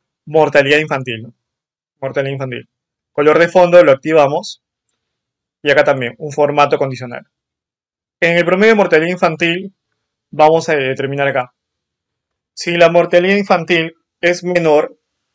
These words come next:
entonces hablamos de que por mil niños, la mortalidad infantil de un país, eh, hay un promedio de, de cinco perso-, de cinco niños. Sería,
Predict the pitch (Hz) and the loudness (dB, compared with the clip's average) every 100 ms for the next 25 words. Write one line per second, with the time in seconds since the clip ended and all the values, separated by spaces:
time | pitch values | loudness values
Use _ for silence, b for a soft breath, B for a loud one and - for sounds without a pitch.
0 | _ _ _ _ _ - 147 139 156 151 | _ _ _ _ _ -12 -8 0 0 0
1 | 165 156 - 151 143 147 143 131 135 139 | -4 -6 -6 -2 2 2 0 -4 -6 -8
2 | 131 143 139 143 - 160 202 214 214 185 | -6 -2 -2 -6 -10 -2 0 0 -2 -2
3 | 196 170 165 240 - - _ _ _ _ | 0 2 0 0 -4 -20 _ _ _ _
4 | _ _ _ - 143 139 143 135 143 156 | _ _ _ -8 -4 -2 -4 -4 0 0
5 | 160 180 160 147 151 139 147 165 180 180 | 0 -4 -8 -6 -6 -6 -6 0 2 2
6 | 214 - _ _ _ _ 151 139 139 - | -2 -10 _ _ _ _ -4 -2 -2 -2
7 | 156 160 160 156 160 160 135 135 131 - | -4 0 0 4 6 6 4 -2 -6 -8
8 | 165 131 143 - - - 135 165 160 147 | -4 -2 -2 -4 -12 -12 -10 -8 -6 -6
9 | 117 - _ _ _ _ _ _ _ _ | -8 -18 _ _ _ _ _ _ _ _
10 | 147 147 156 160 | -2 2 4 4